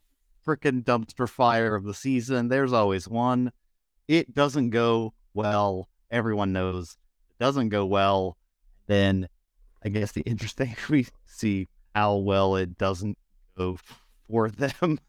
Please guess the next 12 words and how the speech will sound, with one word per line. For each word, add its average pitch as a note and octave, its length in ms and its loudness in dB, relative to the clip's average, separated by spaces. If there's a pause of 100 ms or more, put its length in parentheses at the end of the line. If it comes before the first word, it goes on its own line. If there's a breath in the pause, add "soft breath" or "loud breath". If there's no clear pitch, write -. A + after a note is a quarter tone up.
(180)
<laughs> - 260 -20
in A#2 200 2
the G#2+ 80 0
reunion. E2+ 500 -4 (540)
Um, G2+ 560 4 (400)
so, A2 640 2 (580)
uh, A#2+ 500 2 (200)
yeah, C3 440 2 (300)
it's, C3 320 -4
it's B2 180 -2
been B2+ 220 0
crazy. C#3 680 -2